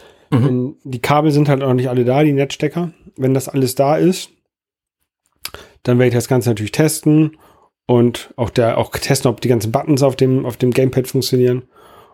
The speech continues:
Speaker 2: Und wenn das alles in Ordnung ist, dann, dann geht es zu eBay.
Speaker 1: Ja, sehr gut, sehr gut.
Speaker 2: Das ist der Plan mit dem Wii U. Genau, Famicom und Super Famicom will ich jeweils einen von behalten. Den N vierundsechzig will ich wahrscheinlich auch behalten. Und die beiden Wiis,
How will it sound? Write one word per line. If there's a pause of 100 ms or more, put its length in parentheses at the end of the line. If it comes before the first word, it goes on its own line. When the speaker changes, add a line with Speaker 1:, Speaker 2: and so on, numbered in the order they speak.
(120)
Speaker 2:
Und
wenn
das
alles
in
Ordnung
ist,
dann, (1000)
dann
geht
es
zu
eBay. (500)
Speaker 1:
Ja,
sehr
gut, (280)
sehr
gut. (1040)
Speaker 2:
Das
ist
der
Plan
mit
dem
Wii
U.
Genau,
Famicom
und
Super
Famicom
will
ich
jeweils
einen
von
behalten.
Den
N
vierundsechzig
will
ich
wahrscheinlich
auch
behalten. (1300)
Und
die
beiden
Wiis,